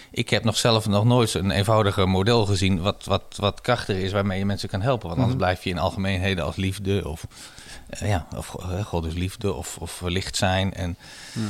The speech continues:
Speaker 1: dit geeft mensen wel, ik, ik heb daar ook meerdere keer discussies over gehad met mensen. Ik zeg, ja, verdomd, ja, ja, ja. Ja, en de een zegt, ja, ik, ik ben enorm aan het creëren. Ehm, en, en, en, en bijvoorbeeld de liefde is ook oké, maar ik geniet helemaal niet.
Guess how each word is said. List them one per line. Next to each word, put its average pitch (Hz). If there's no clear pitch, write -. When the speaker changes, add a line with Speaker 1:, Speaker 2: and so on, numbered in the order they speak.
Speaker 1:
dit 131
geeft 113
mensen 117
wel, 110
ik, 98
ik 85
heb -
daar 87
ook 82
meerdere 92
keer 87
discussies 90
over 82
gehad 85
met 87
mensen. 87
Ik -
zeg, -
ja, 156
verdomd, -
ja, 113
ja, 98
ja. 131
Ja, 98
en 110
de 120
een 131
zegt, 104
ja, 90
ik, 98
ik 104
ben 98
enorm 110
aan 95
het -
creëren. 104
Ehm, 87
en, 98
en, 87
en, 85
en 87
bijvoorbeeld 90
de 92
liefde 101
is 92
ook 104
oké, 92
maar 85
ik 85
geniet 110
helemaal 131
niet. 156